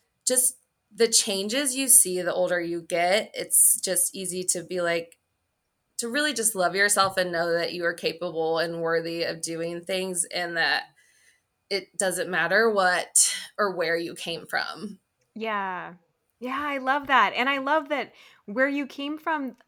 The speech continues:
Speaker 2: too, like, to, isn't it interesting that, like, to me, that's one of the most interesting parts of your story, right? Like, that, it's not almost as compelling of a story if you're like, "Oh, yeah, I did it and it was easy and I just," you know, it's like the s-, the parts that are so fun to hear about are like,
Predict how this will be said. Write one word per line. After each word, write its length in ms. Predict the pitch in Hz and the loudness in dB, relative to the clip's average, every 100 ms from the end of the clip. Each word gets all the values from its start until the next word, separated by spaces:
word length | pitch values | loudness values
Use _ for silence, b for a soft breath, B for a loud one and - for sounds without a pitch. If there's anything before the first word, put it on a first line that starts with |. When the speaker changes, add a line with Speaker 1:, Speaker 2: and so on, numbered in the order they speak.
| _ | _
Speaker 2:
too, 280 | - 320 339 | -6 0 2
like, 200 | 269 233 | 2 -2
to, 220 | - 240 - _ - | -2 -6 -6 _ -6
isn't 220 | 277 277 | -4 -2
it 80 | 320 | -2
interesting 320 | 269 269 269 247 | -2 -4 -4 -4
that, 100 | 202 | -4
like, 160 | 185 | -6
to 80 | 214 | -4
me, 240 | 214 285 | -2 -2
that's 260 | 226 202 - | 0 0 -2
one 100 | 226 | -4
of 60 | 208 | -2
the 80 | |
most 240 | 196 185 - | -4 -6 -6
interesting 540 | 208 202 196 196 185 | -6 -6 -8 -8 -8
parts 360 | 190 196 180 - | -4 -4 -4 -8
of 320 | 175 180 170 180 b b b - | -6 -4 -6 -14 b b b -12
your 400 | 190 220 196 185 | -2 0 0 -2
story, 760 | - - 294 320 196 76 202 - | -6 -2 2 4 2 -2 -10 2
right? 280 | 220 262 | 4 6
Like, 220 | 247 202 185 | 2 0 6
that, 320 | 233 269 - - B _ 277 | 6 6 2 -12 B _ -4
it's 220 | 277 254 | -4 2
not 260 | 269 285 | 4 4
almost 340 | - 262 254 254 | 4 0 0 0
as 160 | 233 202 - | -2 -2 -4
compelling 440 | 240 233 233 226 | -4 0 0 0
of 80 | 196 | -4
a 60 | |
story 320 | 196 - 240 208 | -8 -2 0 0
if 80 | |
you're 100 | 226 | -2
like, 200 | 226 - - | -4 -4 -4
"Oh, 140 | 415 427 | 2 4
yeah, 160 | 427 | 6
I 80 | 285 | 4
did 180 | 247 269 | 4 4
it 160 | 285 262 | 4 4
and 80 | |
it 80 | 247 | 0
was 200 | 208 202 | -2 -6
easy 340 | 269 277 262 277 | -4 -4 0 2
and 100 | 220 | 2
I 120 | 208 | 0
just," 280 | 220 214 - | -2 -8 -8
you 160 | 220 | -6
know, 120 | 185 - | -6 -4
it's 160 | 254 262 | -6 -4
like 160 | 262 | -4
the 60 | 247 | -6
s-, 180 | - - | -8 -6
the 220 | 240 262 262 | 2 2 4
parts 300 | 262 311 - | 4 4 2
that 140 | 269 | 4
are 160 | 240 247 | 4 2
so 260 | 262 247 | 0 0
fun 420 | 240 254 269 240 233 | 4 2 2 0 -6
to 120 | 226 | -8
hear 240 | 208 302 | -4 0
about 260 | 285 202 196 | 4 4 4
are 100 | 208 | 2
like, 260 | 208 208 | 0 -2